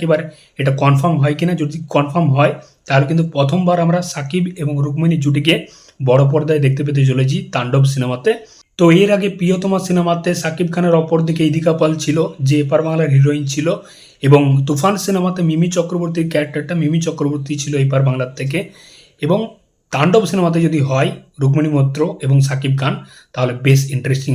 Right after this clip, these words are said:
হতে চলেছে। দেখা যাক এই জুটিটা কতটা পপুলার পায় এবং আলটিমেট সত্যি আপডেটটা কনফার্ম হয় কিনা।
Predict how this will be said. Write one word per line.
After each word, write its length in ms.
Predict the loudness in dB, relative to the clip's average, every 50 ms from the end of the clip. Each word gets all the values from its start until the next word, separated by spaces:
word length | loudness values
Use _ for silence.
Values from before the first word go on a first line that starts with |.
| -4 -4
হতে 160 | -6 -8 -8 -8
চলেছে। 260 | -8 -8 -8 -8 -10 -12 -10 -2 2
দেখা 140 | 4 4 6 4
যাক 120 | 2 0 0 0
এই 60 | 0 0 0
জুটিটা 300 | 0 0 0 0 0 0 -2 -2
কতটা 260 | -4 -4 -2 -2 -2 -2 -2
পপুলার 360 | -6 -6 -4 -2 -2 -2 -2 -4 -4
পায় 180 | -4 -4 -4 -6 -8 -14 -20 -20 -20 _ _ -10 -10
এবং 120 | -8 -8 -8 -8 -6 -8
আলটিমেট 320 | -6 -2 0 2 2 2 0 -2
সত্যি 280 | -6 -8 -6 -6 -6 -6 -4 -6 -8
আপডেটটা 360 | -6 -6 -6 -6 -4 -6 -6 -6 -6
কনফার্ম 320 | -8 -6 -4 -4 -4 -4 -4 -4
হয় 120 | -6 -4 -2
কিনা। 160 | 0 0 0